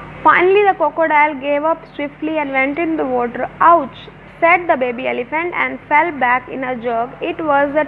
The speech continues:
tired and great pain. He sat down with a plop. Suddenly he noticed his nose was longer than before. He wrapped it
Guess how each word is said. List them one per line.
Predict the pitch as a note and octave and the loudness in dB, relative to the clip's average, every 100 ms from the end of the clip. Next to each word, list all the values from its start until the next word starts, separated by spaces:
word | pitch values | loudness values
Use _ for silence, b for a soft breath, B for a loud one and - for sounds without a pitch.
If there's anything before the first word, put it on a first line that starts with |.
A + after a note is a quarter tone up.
| C#4+ | 0
tired | B3 A3+ A3+ - - | 2 4 2 0 -6
and | C4 - - - - - - C4+ | -8 -10 -18 -20 -20 -16 -8 -2
great | D4 C#4+ - | 0 0 -2
pain. | A3+ G#3+ - B B B B - | -6 -6 -12 B B B B 4
He | F#4+ G#4 - | 6 6 6
sat | E4+ C#4+ | 4 4
down | D#4+ E4 | 2 2
with | D#4+ D4+ | 0 -2
a | D#4 | -2
plop. | D4+ B3+ B3+ - | 0 0 0 -2
Suddenly | C#4+ D4+ E4 F4 | 0 0 0 0
he | F4+ D#4 | 2 2
noticed | B3+ B3+ D#4 D#4+ | 0 0 -2 -2
his | C#4 | 0
nose | C4 C#4 E4+ F#4 D4+ | 0 2 2 0 2
was | C#4 C#4 C#4 | 4 4 2
longer | B3+ B3 C4 D#4 D4 | -2 0 2 2 2
than | D#4 D4+ | 2 0
before. | C#4 B3+ A#3 A#3+ | -2 -2 -2 0
He | C4+ C#4 | -2 0
wrapped | C4 D4 F#4+ - | 4 4 2 -2
it | D4+ | -6